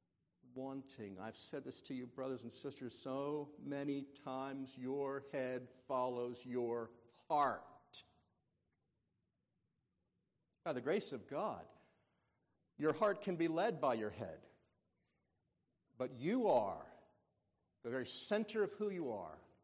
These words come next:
a wanter, a desirer.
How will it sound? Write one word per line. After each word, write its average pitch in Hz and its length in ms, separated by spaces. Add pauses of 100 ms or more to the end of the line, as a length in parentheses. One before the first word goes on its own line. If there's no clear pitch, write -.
(720)
a 123 60
wanter, 123 720 (2250)
a 120 80
desirer. 98 960